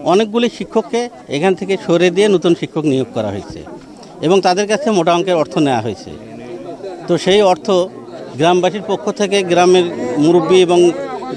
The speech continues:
যারা সজ্ঞান ব্যক্তি তারা সবাই মিলে এসে তাদের সঙ্গে বসা হয়েছিল যে, "আপনারা এই টাকাগুলো কী করলেন? এই টাকা দিয়ে মাদ্রাসায় একটা অবকাঠামো উন্নয়ন করেন।"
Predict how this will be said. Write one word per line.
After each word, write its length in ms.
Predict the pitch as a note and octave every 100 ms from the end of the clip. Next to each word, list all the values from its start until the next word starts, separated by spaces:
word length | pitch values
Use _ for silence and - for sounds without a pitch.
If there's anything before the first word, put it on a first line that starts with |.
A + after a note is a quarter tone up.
| B2+
যারা 280 | D3+ E3 E3+ C#3+ D3+ D3 - -
সজ্ঞান 540 | F#3+ E3+ G3 G3 F#3+
ব্যক্তি 260 | F3+ F#3+ G#3
তারা 240 | G3+ F#3+
সবাই 280 | F#3 F3 F#3+
মিলে 320 | G3+ F#3+ G3+
এসে 260 | F#3+ A3+ A3+ A3 - -
তাদের 260 | F3+ F#3 G3+
সঙ্গে 180 | - G3
বসা 280 | F3+ F3+ G#3
হয়েছিল 360 | G3+ G3+ G#3 A3
যে, 280 | G#3+ G3+ G3+ - -
"আপনারা 300 | C#3+ G3+ G3+
এই 60 | G#3+
টাকাগুলো 460 | A3 F#3+ G#3 A#3
কী 160 | A3+ A#3
করলেন? 320 | F#3+ A#2+ A#2
এই 80 | D#3+
টাকা 260 | F#3 F#3
দিয়ে 140 | G3 A3+
মাদ্রাসায় 580 | G3+ D#3+ E3 F3+ G3+ G#3+
একটা 160 | G3
অবকাঠামো 520 | F#3 F#3 G#3+ G#3 A3 F#3+
উন্নয়ন 300 | D3+ B2+ G#2
করেন।" 260 | G#2 F2+